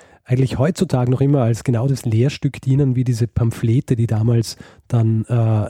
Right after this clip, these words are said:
nach diesem, nach dem Platzen der Blase verfasst worden sind. Also das heißt, diese Lesart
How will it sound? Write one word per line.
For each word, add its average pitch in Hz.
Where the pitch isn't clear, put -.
nach 113
diesem, 110
nach 113
dem 107
Platzen 117
der 110
Blase 104
verfasst -
worden 104
sind. 107
Also 107
das 110
heißt, 113
diese 113
Lesart 117